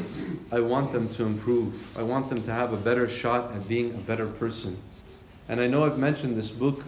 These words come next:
over and over again to you, this book about the woman who forgave the murderers of, and kidnappers of her sister, um,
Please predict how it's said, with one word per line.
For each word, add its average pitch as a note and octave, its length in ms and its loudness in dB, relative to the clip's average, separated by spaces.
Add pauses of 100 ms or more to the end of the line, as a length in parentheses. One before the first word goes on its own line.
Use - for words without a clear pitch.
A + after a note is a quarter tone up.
over B2 300 2
and A2+ 100 2
over A#2 220 2
again A2 440 0 (600)
to A#2+ 120 -2
you, A#2+ 280 4
this G#2+ 200 -4
book - 260 -4
about A2 680 -2
the A2+ 80 2
woman A#2+ 640 2 (520)
who A#2+ 680 2 (320)
forgave B2 920 0 (720)
the G#2+ 460 2
murderers A2+ 880 2
of, G#2+ 160 -2 (360)
and A2 220 0
kidnappers A2+ 720 0
of G#2 140 -4
her G#2 140 0
sister, - 560 0 (720)
um, G2 400 0